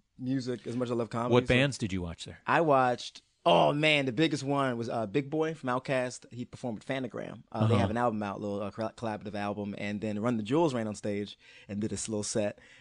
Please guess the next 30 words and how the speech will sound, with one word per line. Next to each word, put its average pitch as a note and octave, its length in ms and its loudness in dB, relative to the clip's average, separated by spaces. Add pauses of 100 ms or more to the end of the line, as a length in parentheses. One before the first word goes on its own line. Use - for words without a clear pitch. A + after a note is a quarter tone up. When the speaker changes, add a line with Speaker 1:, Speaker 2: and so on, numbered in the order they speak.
(120)
Speaker 1:
and G2+ 440 -4
that, A#2+ 260 4
that's B2 240 0
all A#2+ 160 0
I G#2+ 80 -2
cared A2 240 -4
about. G2 180 -10
Speaker 2:
I D3+ 60 0
don't G3+ 100 4
know G3 60 6
anything F3+ 200 4
about B2 180 4
Run G#2+ 160 4
the F#2+ 80 0
Jewels. D#2+ 420 -6
Speaker 1:
Uh, C3 240 2
it's C#3+ 140 0
just C#3 240 -2
Killer D3 200 2
Mike C#3 280 2
and A#2+ 80 -2
L C3 140 2
P. C#3 460 0
Uh, A2+ 420 -2 (180)
you D#3+ 80 0
don't E3+ 80 4
know E3 100 6
them D#3+ 140 4
at D#3 60 4
all? G3 260 0